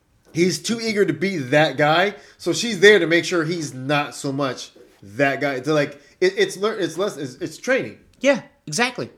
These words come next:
Speaker 1: It's, it's training, just, but in the moment and subtle.
Speaker 2: And the,
Speaker 1: It's
Speaker 2: and
Speaker 1: not
Speaker 2: the
Speaker 1: like, "All right, you know, step one, do this. Step two." It's, it's subtle. Tr-,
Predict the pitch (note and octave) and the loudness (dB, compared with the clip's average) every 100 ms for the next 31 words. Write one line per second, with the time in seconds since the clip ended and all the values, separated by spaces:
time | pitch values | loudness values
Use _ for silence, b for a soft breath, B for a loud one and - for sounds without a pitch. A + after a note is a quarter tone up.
0 | _ E3+ D#3+ G#3+ E3+ - A#3 B3 G#3+ F3 | _ 2 2 2 0 0 0 0 -2 -6
1 | D3 F3+ G3 A3+ B3 G#3+ G3 G3+ G3+ - | -2 0 0 0 0 2 2 0 -4 -10
2 | - D3 - - D#3+ G#2 F2+ _ _ D#3+ | -8 -6 -4 0 0 0 -8 _ _ 2
3 | E3 F#3+ F#3 E3+ E3+ A#3 G#3 G3 G3 F3+ | 4 4 4 4 6 8 8 8 6 6
4 | F3+ D#3 C3+ - F#3 D3 E3 D3 B2 C3+ | 4 0 -2 0 0 2 0 0 -2 -6
5 | B2 E3 C3 - C#3+ B2+ D#3 D#3 - C#3 | -6 -6 -4 -2 -2 -2 -6 -6 -14 -16
6 | - - G3+ F#3+ F3+ D#3+ | -14 -8 -2 -2 -2 -6